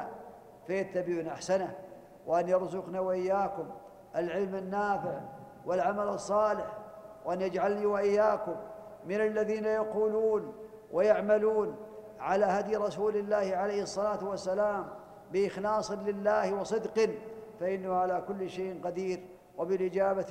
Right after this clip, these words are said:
جدير. ونعوذ بالله تعالى ممن قال فيهم سبحانه في هذا العمل: "يا أيها الذين آمنوا لم تقولون ما لا تفعلون، كبر مقتا عند الله أن تقولوا ما لا تفعلون". أسأل الله تعالى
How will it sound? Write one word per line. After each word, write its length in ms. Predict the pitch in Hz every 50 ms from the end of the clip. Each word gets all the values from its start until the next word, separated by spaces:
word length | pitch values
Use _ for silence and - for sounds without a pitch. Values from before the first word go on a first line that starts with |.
| 185 175
جدير. 380 | 190 190 175 190 208 208 196 175
ونعوذ 560 | 170 190 202 214 214 202 220 220 220 208 208
بالله 500 | 196 214 208 208 214 214 214 196 190 196
تعالى 540 | - 214 202 196 214 214 208 202 185 160 - - - - - - - - - -
ممن 420 | 170 202 208 202 196 208 202 190
قال 540 | - - 208 208 208 208 202 185 165 - - - -
فيهم 260 | 185 214 208 202 190
سبحانه 500 | 175 165 180 156 143 180 208 208 202 196
في 120 | 160 180 190
هذا 160 | 202 202 208
العمل: 380 | 196 180 208 214 214 190 165 - - - - - -
"يا 480 | 147 165 185 202 208 208 202 190 175
أيها 360 | 180 208 214 208 208 202 180 196
الذين 440 | 196 202 202 202 202 214 208 202
آمنوا 600 | 202 196 185 208 214 220 220 208 202 196 185 165 160 156 - - - -
لم 320 | 135 160 180 196 202 214 196
تقولون 680 | 202 202 196 196 202 208 208 202 214 220 220 214 214
ما 300 | 208 202 214 220 220 214
لا 140 | 214 214 214
تفعلون، 680 | 196 208 208 190 190 185 202 208 220 220 214 202 170 - - - - - - - -
كبر 400 | 180 196 202 214 214 214 208 214
مقتا 340 | 208 214 214 214 - 214
عند 380 | 214 202 196 202 220 214 202 214
الله 460 | 208 208 214 214 214 208 190 196 -
أن 100 | 214 190
تقولوا 540 | - 202 190 - 202 214 214 208 208 202 190
ما 200 | 190 202 196 190
لا 100 | 185 180
تفعلون". 500 | - 190 175 143 143 151 165 170 156 135 - - - - - - - - - - -
أسأل 300 | 214 208 - 180 175 175
الله 420 | 175 175 180 190 196 196 175 165
تعالى 500 | 165 175 170 165 190 208 202 185 165 143